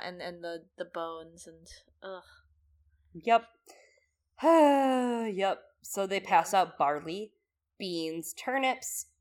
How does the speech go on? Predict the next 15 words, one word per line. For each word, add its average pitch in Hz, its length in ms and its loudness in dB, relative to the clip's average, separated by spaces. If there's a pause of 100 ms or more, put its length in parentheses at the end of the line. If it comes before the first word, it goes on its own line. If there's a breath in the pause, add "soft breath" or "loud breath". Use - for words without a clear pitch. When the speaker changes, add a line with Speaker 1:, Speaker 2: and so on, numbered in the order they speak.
Speaker 2:
Hey, 160 280 -6
we 208 120 -10
just - 200 -16
talked 139 280 -2
about 143 180 -2
'em. 214 100 -8
Speaker 1:
Mm-hmm. 208 320 -16
Speaker 2:
Carrots, 359 460 4
Speaker 1:
Also 320 140 -6
talked 294 140 -12
about 233 120 -4
Speaker 2:
also. 170 240 2
Speaker 1:
carrots. 190 400 2 (200)
Speaker 2:
Salt 320 540 4
beef, 294 300 -2